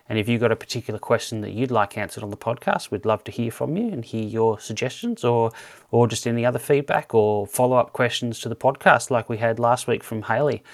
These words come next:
um, around sort of vegan options for collagen. And this follows on from last week's podcast, episode sixteen A, uh, with Doctor Rebecca Alcock, where she talked about, um, both gelatin and particularly collagen,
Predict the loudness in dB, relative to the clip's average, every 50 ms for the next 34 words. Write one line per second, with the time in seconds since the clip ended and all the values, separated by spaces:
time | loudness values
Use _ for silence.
0 | -20 -20 -20 -20 -20 _ 0 4 6 6 6 4 2 0 -2 -6 -6 -4 -4 -2
1 | 0 0 2 0 0 -2 -6 -8 -10 -10 0 2 4 4 4 2 -2 -2 -2 0
2 | 0 0 0 -2 -10 -8 -8 -10 -8 -10 -12 -14 -16 _ _ _ _ _ _ 0
3 | 4 6 6 6 4 0 -4 2 2 4 4 4 2 0 -4 -8 -8 -10 -8 -6
4 | -6 -6 -4 0 2 2 4 2 2 0 -2 -6 -6 -8 -10 -12 -12 -10 -4 0
5 | 0 0 0 0 -4 -6 -6 -8 _ -6 -6 -6 -6 -10 -8 -6 -6 -6 -8 -10
6 | -10 -10 -10 -8 -8 -4 -4 -4 -4 -4 -8 -10 -10 -8 -10 -12 -10 -2 0 0
7 | 2 2 0 -2 -6 -8 -20 -20 -20 -20 _ _ _ -14 -8 -4 -4 0 0 0
8 | -2 0 -4 -2 0 -2 0 0 2 4 4 4 4 2 -2 -4 -6 -6 -10 -20
9 | -16 -6 -4 -4 -4 -4 -6 -8 -8 -10 -4 -4 -4 -4 -4 -10 -4 -2 0 4
10 | 4 2 2 0 -6 -8 -8 -8 -6 -6 -6 -6 -6 -4 -4 -2 -2 -4 -6 -8
11 | -12 -12 -10 -10 -10 -10 -12 -12 -10 -12 -12 -8 -6 -8 -6 -6 -6 -4 -4 -2
12 | -2 -4 -6 -8 -12 -12